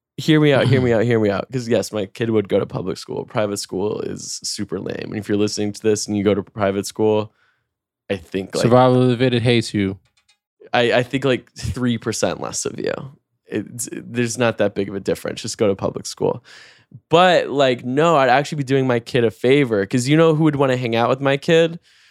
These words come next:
Speaker 1: Like, the cool hippie kids. You know what I mean?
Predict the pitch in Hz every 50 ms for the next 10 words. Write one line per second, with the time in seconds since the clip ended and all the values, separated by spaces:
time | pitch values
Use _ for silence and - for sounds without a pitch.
0 | _ - - 135 135 127 117 - - _ _ - 127 117 - - - 147 147 139
1 | 139 139 139 135 135 127 120 117 110 117 131 135 123 127 123 120 117 - 120 101
2 | - - - - - - - - 131 127 127 127 127 123 117 117 120 120 123 127
3 | 131 135